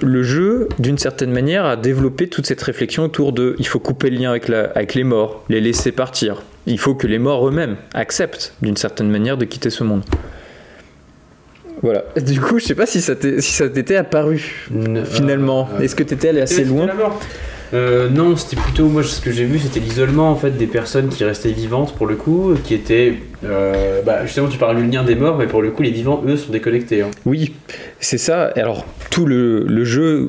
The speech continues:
Speaker 1: vise justement à, à développer cette idée qui est aussi, comme vous jouez un porteur, vous allez créer du lien entre les personnes. Ces
Speaker 2: Mhm.
Speaker 1: personnes qui vivent dans des bunkers, qui vivent comme des morts vivants.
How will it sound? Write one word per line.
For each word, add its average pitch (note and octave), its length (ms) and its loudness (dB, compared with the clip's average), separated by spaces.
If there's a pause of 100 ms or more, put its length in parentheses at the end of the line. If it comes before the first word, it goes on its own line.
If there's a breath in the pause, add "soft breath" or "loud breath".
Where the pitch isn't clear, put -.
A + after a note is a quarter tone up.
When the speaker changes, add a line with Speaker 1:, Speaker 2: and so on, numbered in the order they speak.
Speaker 1:
vise C3 360 2
justement A#2+ 640 -2
à, G2 440 -2 (160)
à - 80 -4
développer A#2+ 460 0
cette - 240 -2
idée C#3 280 0
qui A#2 260 0
est C3+ 180 2
aussi, D#3+ 460 2 (260)
comme C3 160 0
vous B2 120 2
jouez A#2+ 200 2
un G#2+ 100 0
porteur, - 640 -4 (100)
vous A2+ 160 0
allez A#2 160 0
créer B2+ 200 -2
du A2+ 160 0
lien C3 160 0
entre C3+ 240 0
les G#2+ 60 0
personnes. A2 340 -4 (420)
Ces A#2+ 140 0
Speaker 2:
Mhm. A#2 40 -4
Speaker 1:
personnes B2 380 0
qui - 140 -4
vivent A2 100 2
dans G2+ 80 0
des G2+ 100 2
bunkers, A2 520 -2
qui A2 100 -2
vivent C3+ 140 0
comme G#2 180 0
des A#2 280 0
morts A2+ 240 0
vivants. C3+ 340 0